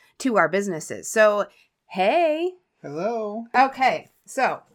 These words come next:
Speaker 1: I have a series of questions for you.
Speaker 2: All right.
Speaker 1: You have not seen these questions.
Speaker 2: I have not.
Speaker 1: Nope. I always do this to him and he doesn't like it. But today, um, I want to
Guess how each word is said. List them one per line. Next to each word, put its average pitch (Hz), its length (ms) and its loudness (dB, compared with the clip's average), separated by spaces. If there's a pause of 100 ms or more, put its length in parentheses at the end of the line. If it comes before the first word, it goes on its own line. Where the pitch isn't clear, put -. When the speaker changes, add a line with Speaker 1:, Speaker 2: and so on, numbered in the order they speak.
(420)
Speaker 1:
I 247 440 2
have 220 320 0
a 202 40 -8
series 214 360 -2
of 302 80 -8
questions 175 500 -2
for 160 160 -6
you. 147 220 -6
Speaker 2:
All 127 640 -10
right. 147 260 -8
Speaker 1:
You 208 160 -4
have 202 160 0
not 190 340 -4
seen 185 220 -6
these 175 160 -6
questions. - 640 -10
Speaker 2:
I 135 40 -8
have 127 180 -12
not. 139 280 -10 (340)
Speaker 1:
Nope. 170 420 -8
I 170 160 -6
always 165 240 -8
do 156 140 -12
this 147 180 -12
to 156 80 -12
him 160 140 -12
and 160 100 -12
he 151 80 -12
doesn't 151 260 -8
like 143 220 -8
it. 123 140 -10 (440)
But 208 460 4
today, 214 800 0 (340)
um, 180 560 2
I 196 140 6
want 190 540 0
to 208 280 -2